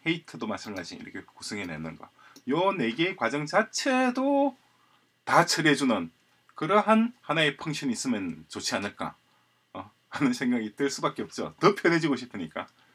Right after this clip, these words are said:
그래서 이 만들어진 것이 아이솔레이트 펑션입니다. 아이솔레이트 에피소드를 처음 시작할 때의 모습으로 지금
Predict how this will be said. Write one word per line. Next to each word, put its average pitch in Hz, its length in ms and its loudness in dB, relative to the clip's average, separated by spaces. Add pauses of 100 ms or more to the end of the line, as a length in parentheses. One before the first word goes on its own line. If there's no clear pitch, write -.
(120)
그래서 139 320 -2
이 120 40 0
만들어진 104 460 -4
것이 185 320 -8 (240)
아이솔레이트 110 840 -6
펑션입니다. - 600 -12 (1800)
아이솔레이트 202 840 2 (200)
에피소드를 160 480 -2
처음 220 240 2
시작할 147 460 0
때의 117 440 2
모습으로 117 460 -2
지금 92 220 -10